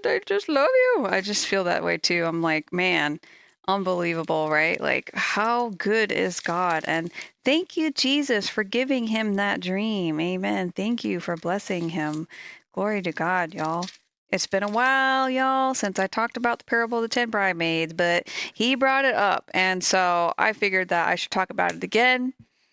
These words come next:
We don't know how many new people are watching right now. Y'all, Matthew chapter twenty-five, the parable of the bridesmaids. This is Jesus' parable, another one,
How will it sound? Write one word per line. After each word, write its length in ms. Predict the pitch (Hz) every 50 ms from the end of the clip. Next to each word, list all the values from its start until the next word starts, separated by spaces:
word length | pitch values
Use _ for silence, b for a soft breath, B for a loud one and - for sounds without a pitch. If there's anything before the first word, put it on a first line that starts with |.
| b _ _
We 80 | 185 185
don't 120 | 185 180
know 80 | 175 175
how 140 | 170 185 185
many 180 | 190 185 185
new 160 | 180 175 175 175
people 260 | - 208 196 - 180
are 140 | 160 147 151
watching 440 | 170 202 247 262 - 262 240 233
right 240 | 226 233 233 226 220
now. 460 | 220 220 220 220 220 220 220 220 220 B B B B B B B _ _ _ _
Y'all, 340 | - 185 196 202 180 143 - _ _ _ _ _ _ -
Matthew 320 | 170 190 214 214 - 247
chapter 320 | 226 - 240 226 - - 226
twenty-five, 800 | - - 233 233 233 226 - - 214 208 196 175 156 - -
the 80 | - -
parable 400 | - - 202 214 220 220 220 -
of 200 | - 202 190 190
the 100 | 196 190
bridesmaids. 920 | - 185 185 185 190 185 185 - 185 170 160 151 147 139 - - - - B B B B B B B _ _ _ -
This 160 | 190 - -
is 220 | 226 220 196 175
Jesus' 680 | - - - 214 220 226 226 233 220 226 - - - - - _ _ _ _ _ _ _ _ _ _
parable, 640 | - - 220 220 220 208 185 190 180 175 170 170 180 - _ _ _ _ _ _ _ _ _ _ _ _ _ _ _ _ _ _ _ _ _ _ _ -
another 500 | 170 160 - - 180 196 202 214 208 196
one, 380 | 175 175 170 165 170 185 196